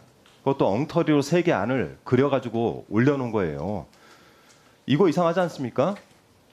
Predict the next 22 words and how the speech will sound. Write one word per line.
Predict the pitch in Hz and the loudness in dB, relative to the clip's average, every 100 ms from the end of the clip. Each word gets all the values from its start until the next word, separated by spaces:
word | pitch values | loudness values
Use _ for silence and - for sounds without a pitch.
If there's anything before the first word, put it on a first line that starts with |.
| _ | _
아니, | 135 151 | -2 -2
삼백팔십 | - 214 214 208 202 196 196 | 0 2 2 0 -2 0 0
일, | 208 202 | 0 -2
육백팔십 | 127 - 190 185 180 180 | -2 0 0 0 0 0
일 | 170 | 0
가까이 | 160 165 156 143 | 2 0 0 0
진행됐던 | 143 151 143 139 143 135 98 | 0 2 0 0 2 0 0
케이디아이 | - 185 175 151 131 104 | 0 2 2 2 2 2
예타, | 110 147 123 71 - _ _ _ _ _ _ - | 2 2 -2 -2 -10 _ _ _ _ _ _ -2
이거를 | 147 196 185 | 2 2 2
단 | 135 156 | 0 -4
하루 | 143 214 226 | -4 -2 0
만에 | 208 175 - - | 0 -2 -4 -6
바꿨다는 | 139 - - 156 147 | -4 -2 0 -2 0
거, | |
이거 | 143 151 | 0 2
의심스럽지 | 127 143 170 - 143 160 | 0 -2 -4 -4 -2 -2
않습니까? | 104 135 117 - | -2 -6 -4 0
이렇게 | 135 180 180 | 2 0 0
바뀐 | 139 - 147 | -4 0 2
예타가 | 117 113 151 | 2 2 -2
있습니까? | 110 - 120 - 170 | -4 -6 -6 -4 -6